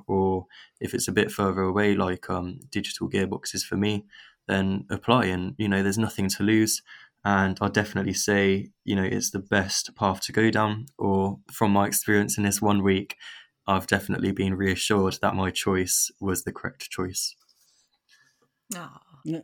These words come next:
Speaker 2: <laughs>
Speaker 3: no,
Speaker 2: Nah.
Speaker 3: don't do, yeah,
Speaker 2: <laughs>
Speaker 3: just lots of nah. Awesome. Well, Sam, uh, again, on, on behalf of, uh, Becky and myself, it's just tremendous having you, uh, join the agency. Thank you so much for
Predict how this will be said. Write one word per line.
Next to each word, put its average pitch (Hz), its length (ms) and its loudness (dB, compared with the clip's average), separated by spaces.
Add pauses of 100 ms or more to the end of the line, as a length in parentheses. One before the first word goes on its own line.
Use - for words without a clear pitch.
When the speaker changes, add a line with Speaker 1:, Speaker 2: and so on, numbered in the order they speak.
Speaker 2:
<laughs> - 80 -20
Speaker 3:
no, 220 560 2
Speaker 2:
Nah. 226 300 2
Speaker 3:
don't 202 120 -4
do, 196 220 -6
yeah, 233 260 -2 (720)
Speaker 2:
<laughs> - 100 -18
Speaker 3:
just 226 160 -4
lots 196 240 0
of 156 160 2
nah. 117 440 -2 (100)
Awesome. 151 420 4
Well, 156 220 0
Sam, 160 380 2 (320)
uh, 143 500 2 (240)
again, 143 300 -2
on, 139 440 -2
on 139 160 -4
behalf 131 360 -2
of, 120 200 -4 (140)
uh, 117 360 -2
Becky 117 320 -10
and 113 80 -8
myself, 113 440 -6
it's 117 160 -10
just - 240 -10
tremendous 120 480 -4
having 117 340 -6
you, 113 200 -8 (420)
uh, 117 300 0
join 151 640 4 (100)
the 147 160 0
agency. 147 600 0
Thank 143 320 -6
you 151 40 -6
so 143 220 -4
much 135 240 -4
for 127 140 -4